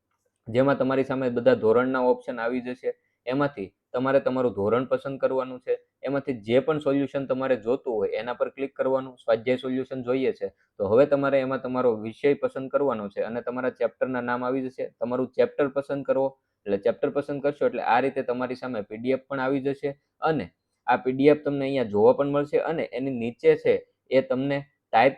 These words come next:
કરેલા પ્રશ્નો અને એના જવાબ પણ મળી રહેશે. હવે વીડિયોમાં આગળ વધીએ. ચાલો, એના પછી છે ત્રણ નંબર, સ્વર્ગના નિયમ મુજબ કયું કાર્ય પુણ્ય ગણાય? તો કે સર-, સ્વર્ગના નિયમ મુજબ કુદરતી રીતે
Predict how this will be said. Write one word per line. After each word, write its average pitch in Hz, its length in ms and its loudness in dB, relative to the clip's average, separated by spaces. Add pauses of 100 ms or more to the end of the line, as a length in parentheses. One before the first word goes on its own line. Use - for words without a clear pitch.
કરેલા 143 340 8
પ્રશ્નો 131 460 0
અને 127 260 0
એના 127 160 0
જવાબ 117 260 4
પણ 127 160 -2
મળી 123 240 2
રહેશે. 95 340 -8 (120)
હવે 147 140 8
વીડિયોમાં 127 400 2
આગળ 120 180 2
વધીએ. 92 300 -6 (580)
ચાલો, 92 200 -4 (300)
એના 214 220 2
પછી 135 300 -2
છે 143 180 -2
ત્રણ 131 300 0
નંબર, 101 420 -6
સ્વર્ગના 190 540 2
નિયમ 196 300 2
મુજબ 156 360 2 (100)
કયું 202 260 4
કાર્ય 165 380 4
પુણ્ય 143 500 -2
ગણાય? 151 400 -2 (320)
તો 156 80 2
કે 160 140 0
સર-, 160 480 0
સ્વર્ગના 165 460 4
નિયમ 180 320 0
મુજબ 151 420 2
કુદરતી 190 720 0
રીતે 175 520 2